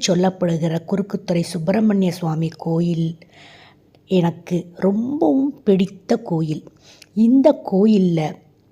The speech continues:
முருகன் வள்ளி தெய்வ யானையோட காட்சியளிக்கிறார்.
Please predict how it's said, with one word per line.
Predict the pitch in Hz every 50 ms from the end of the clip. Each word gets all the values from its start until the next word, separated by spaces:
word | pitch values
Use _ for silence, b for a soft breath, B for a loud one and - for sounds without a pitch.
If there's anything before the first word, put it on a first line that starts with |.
| _ _ _ _ - - -
முருகன் | 175 190 220 226 226 220 202 190 170 220 - - -
வள்ளி | 175 175 180 190 202 240 247
தெய்வ | 180 196 190 185 185 170 180
யானையோட | 175 170 165 165 160 165 160 156 156 160 - -
காட்சியளிக்கிறார். | - - 170 151 - - - - 160 143 143 143 - 160 - 185 - -